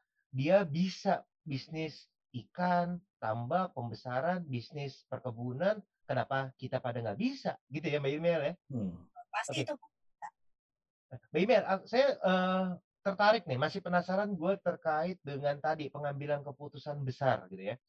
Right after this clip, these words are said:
Speaker 1: Ketika Mbak Imel sudah nyaman, dapat gaji, kemudian masuk ke bisnis.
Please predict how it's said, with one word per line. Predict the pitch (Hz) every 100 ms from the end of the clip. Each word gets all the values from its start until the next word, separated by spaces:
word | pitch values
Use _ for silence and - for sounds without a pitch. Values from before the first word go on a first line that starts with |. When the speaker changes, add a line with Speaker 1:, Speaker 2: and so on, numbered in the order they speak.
| _ _ _
Speaker 1:
Ketika | 185 - 151 185
Mbak | 175 131
Imel | 147 139 147 143
sudah | 147 131 131
nyaman, | 131 123 117 120 127 165 165 160
dapat | 131 120 127 _
gaji, | 120 113 104 - 160 190 - _ _ _
kemudian | 143 131 131 135 127 135 135 135 165 196 196 185 _ _ _ _
masuk | - 156 135 185
ke | -
bisnis. | 135 131 139 - 98 92